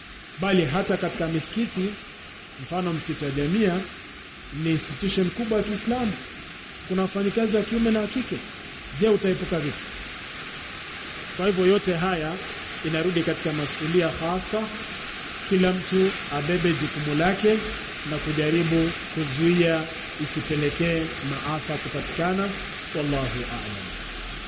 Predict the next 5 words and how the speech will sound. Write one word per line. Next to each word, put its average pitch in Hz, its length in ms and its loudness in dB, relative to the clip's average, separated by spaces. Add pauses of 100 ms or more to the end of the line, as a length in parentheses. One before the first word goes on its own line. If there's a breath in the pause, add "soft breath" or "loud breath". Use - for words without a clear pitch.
(1600)
Ah, 147 180 0
inshallah 160 360 4
tutakuwa 151 260 0
tumekomea 139 420 -2
hapa. 156 300 -2